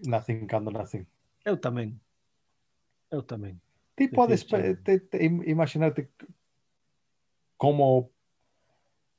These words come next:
Speaker 1: sería a vida se, se nós temos agora quince, dezaseis, dezaoito anos?
Speaker 2: Pois non.
Speaker 1: É
Speaker 2: As-,
Speaker 1: unha,
Speaker 2: ata
Speaker 1: un aburrimento total.
Speaker 2: ate-, ata os,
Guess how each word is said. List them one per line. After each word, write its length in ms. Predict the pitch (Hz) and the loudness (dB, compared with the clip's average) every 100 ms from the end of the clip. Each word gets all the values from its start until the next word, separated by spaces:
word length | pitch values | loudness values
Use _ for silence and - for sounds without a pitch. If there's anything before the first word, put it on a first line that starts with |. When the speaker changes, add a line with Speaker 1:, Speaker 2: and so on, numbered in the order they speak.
| _ | _
Speaker 1:
sería 320 | - - 135 | -2 2 4
a 80 | 127 | 6
vida 240 | 127 123 113 | 6 4 2
se, 240 | - 131 - | -2 -8 -8
se 160 | - | -6
nós 180 | 120 120 - | -2 -2 -2
temos 320 | 117 110 107 | -4 -2 -2
agora 480 | 113 110 110 104 101 _ _ _ _ _ _ | 0 0 0 -4 -8 _ _ _ _ _ _
quince, 340 | - 117 98 110 | -4 -4 -2 -2
dezaseis, 640 | 104 - 107 117 110 98 - | -2 -4 0 2 2 2 -4
dezaoito 480 | 104 113 104 107 | 0 0 2 2
anos? 320 | 104 - - - _ _ _ _ _ - - - | 0 -4 -10 -18 _ _ _ _ _ -20 -20 -14
Speaker 2:
Pois 240 | - 147 143 | 2 2 2
non. 400 | 214 156 110 107 _ _ _ _ _ | 0 0 -2 -14 _ _ _ _ _
Speaker 1:
É 160 | 190 160 | 0 2
Speaker 2:
As-, 80 | 131 | 2
Speaker 1:
unha, 160 | 101 | 4
Speaker 2:
ata 400 | 165 - 160 160 | 4 6 6 8
Speaker 1:
un 80 | 127 | 8
aburrimento 720 | 110 113 113 120 117 123 113 | 4 4 6 8 10 8 6
total. 480 | 113 127 131 139 117 _ - | 6 4 6 2 2 _ -4
Speaker 2:
ate-, 480 | 143 143 165 160 175 | -2 -2 2 2 2
ata 960 | 147 143 139 135 131 131 127 127 135 - _ _ | -4 -4 -2 0 2 2 2 2 -2 -8 _ _
os, 400 | 135 131 - - | -6 -6 -6 -14